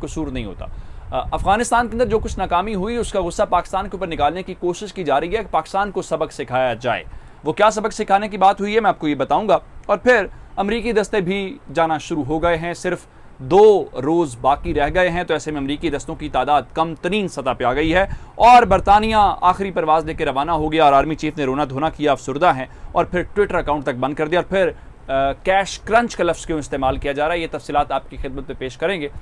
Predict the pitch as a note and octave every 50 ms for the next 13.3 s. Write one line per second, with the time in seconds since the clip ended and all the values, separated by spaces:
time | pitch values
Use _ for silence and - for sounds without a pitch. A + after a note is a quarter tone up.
0 | - - - D#3+ E3 F#3 F3 D#3+ D3+ C#3+ D3 D3+ C#3+ C#3 C3+ C#3 C#3+ C3 C#3 C#3+
1 | C#3+ - - C3 C3+ D3 - - C#3+ C3+ - - C3 B2 C3 B2+ A#2+ A#2 A#2+ E3
2 | E3+ - C3+ A2+ G#2+ - - - - - - D#3+ F#3 - - - G3 F#3+ F#3+ A#3
3 | A#3 - F#3+ G3+ G3+ G3 F#3 E3+ E3 - D#3+ C3+ C#3 E3+ E3+ - - G#3+ A3+ A#3+
4 | - - - - - - - E3 D#3+ D#3+ C3 B2+ D#3 E3+ D#3+ F3+ G#3+ - - -
5 | - E3 D3+ D3+ D#3 D3 C3 C#3 E3+ F#3+ F#3 - - - - C#3 C#3+ D#3 D3+ D#3
6 | E3 F#3 F3+ - F3+ F#3+ G#3+ G3 - C#3 - - - A2+ A2 - A2+ G2+ G2 F2+
7 | F2 F2+ F2 - - - - - - - - C3 F3 F#3+ G3+ G3 - F3 F3 F#3
8 | F#3 E3 F3+ E3+ D#3 F3 E3 - G#3 G#3+ G3 - F#3+ E3+ E3 D#3+ D3 D#3+ D#3 E3
9 | D#3+ D3+ - C#3+ C#3+ C#3+ D3 D#3 D3 A#2 D3 D3+ D3+ D3+ C#3+ C#3 C3+ B2+ B2+ C3
10 | A#2+ C3 D3+ D#3+ D#3 C3 A2+ - C#3+ C#3 B2+ C3 A#2+ - B2 A#2 - - A2+ -
11 | - G#2 F#2+ - - G2 E2+ - - - - - - - - - - - - -
12 | - - C3 D3+ F3+ F3+ G#3+ A#3 A#3+ A#3 B3 B3 A3+ A3 - A#3+ - G#3+ F3+ -
13 | B3 - G3 F#3+ G#3+ -